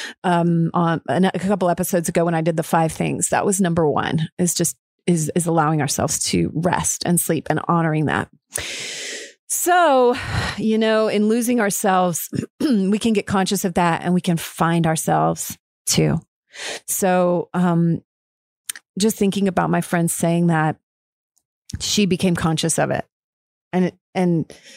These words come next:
once she did, now she can better find herself. And what do, what do we do to do that? I think we write it down.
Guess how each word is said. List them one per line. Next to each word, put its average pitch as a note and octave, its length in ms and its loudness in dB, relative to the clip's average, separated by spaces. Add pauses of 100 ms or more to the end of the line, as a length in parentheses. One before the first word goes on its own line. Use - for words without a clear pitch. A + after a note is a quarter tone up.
(240)
once G3+ 280 0
she A3 260 0
did, F#3 260 0
now F3+ 200 2
she G#3 400 0
can F3 300 0
better E3 360 0
find D#3+ 320 0
herself. - 640 -2
And F3+ 180 2
what F3+ 80 4
do, F3 220 -2 (140)
what G#3 120 0
do B3 60 0
we B3 80 2
do A3+ 120 2
to G3+ 100 2
do F3 260 0
that? G3+ 460 0 (1400)
I F3+ 60 0
think C4+ 320 -2
we A3 120 2
write F3 280 2
it D#3 120 -4
down. E3 600 0